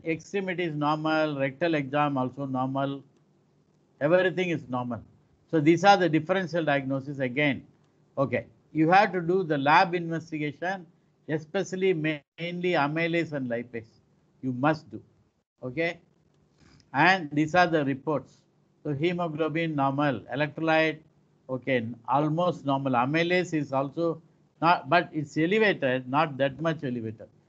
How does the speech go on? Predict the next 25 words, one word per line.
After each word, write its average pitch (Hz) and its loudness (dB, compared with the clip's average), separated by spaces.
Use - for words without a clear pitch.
So 160 2
you 156 8
have 190 8
to 185 2
confirm 170 0
your 180 2
diagnosis 147 0
by 131 -4
doing 139 -4
a, 143 -2
uh, 110 -2
doing 151 6
a 117 0
C - -4
T 160 0
scan. - -12
So 165 2
this 156 6
is 185 2
the 156 8
Ranson's 170 2
criteria. 139 -2
What 139 2
are 151 2
the, 139 0